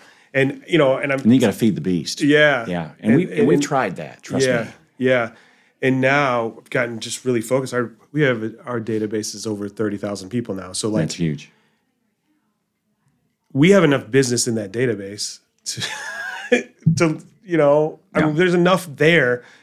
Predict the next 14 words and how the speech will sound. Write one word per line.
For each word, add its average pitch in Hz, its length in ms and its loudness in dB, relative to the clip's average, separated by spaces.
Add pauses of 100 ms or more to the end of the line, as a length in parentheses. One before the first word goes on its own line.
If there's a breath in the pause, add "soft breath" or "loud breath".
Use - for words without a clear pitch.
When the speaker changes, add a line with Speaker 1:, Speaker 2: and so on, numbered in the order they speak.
(100 loud breath)
Speaker 1:
And 147 80 4
it's 139 100 4
like, 135 260 -2 (640 soft breath)
it's - 140 -8
funny 156 440 4
as 131 240 -2
you, 123 200 -4
as 131 140 -2
you 120 80 0
contact 139 440 0
these 120 160 -6
people 151 400 0
and, 110 140 -4
you - 60 -18